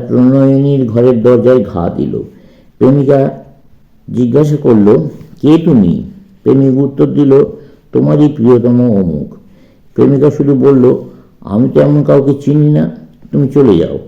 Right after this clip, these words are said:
এভাবে চতুর্থবার যখন প্রশ্ন করল, তখন প্রেমিক বলে উঠল, "প্রিয়তম, আমি তো তুমি, অতএব দরজা খোলো।" অবশেষে দরজা খুলে গেল। প্রেমিকার ভাষায়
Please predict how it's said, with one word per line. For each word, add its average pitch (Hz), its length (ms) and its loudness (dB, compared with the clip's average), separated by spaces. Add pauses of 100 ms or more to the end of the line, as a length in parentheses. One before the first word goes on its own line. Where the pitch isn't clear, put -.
(440)
এভাবে 135 360 2
চতুর্থবার 143 760 0
যখন 123 280 0
প্রশ্ন 127 340 -4
করল, 95 520 0 (480)
তখন 104 260 2
প্রেমিক 123 500 0
বলে 117 180 2
উঠল, 135 520 2 (340)
"প্রিয়তম, 139 640 0 (460)
আমি 143 280 -2
তো 156 120 -2
তুমি, 147 720 0 (160)
অতএব 104 280 0
দরজা 117 440 0
খোলো।" 82 480 -2 (380)
অবশেষে 117 520 0
দরজা 101 340 0
খুলে 80 300 -4
গেল। 65 280 -6 (720)
প্রেমিকার 101 480 0
ভাষায় 117 640 -2